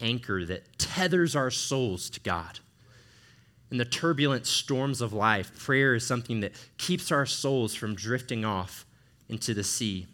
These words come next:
of our emotions, our doubts, our fears, our insecurities. Prayer, as it were, uh, keeps our attention tied to God.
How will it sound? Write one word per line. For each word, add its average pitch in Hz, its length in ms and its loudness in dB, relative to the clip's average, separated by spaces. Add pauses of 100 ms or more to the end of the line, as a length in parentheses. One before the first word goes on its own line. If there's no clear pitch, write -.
(180)
of 110 120 -8
our 101 140 2
emotions, 113 640 -2
our 92 80 -2
doubts, 113 480 0
our 95 80 -4
fears, 107 520 -2
our 92 100 -4
insecurities. 92 920 -8 (600)
Prayer, 180 360 6
as 131 160 4
it 127 100 0
were, 107 420 2 (260)
uh, 117 140 0 (120)
keeps - 520 0
our 143 160 2
attention 127 640 -2
tied 131 500 4
to 113 80 -4
God. 90 380 0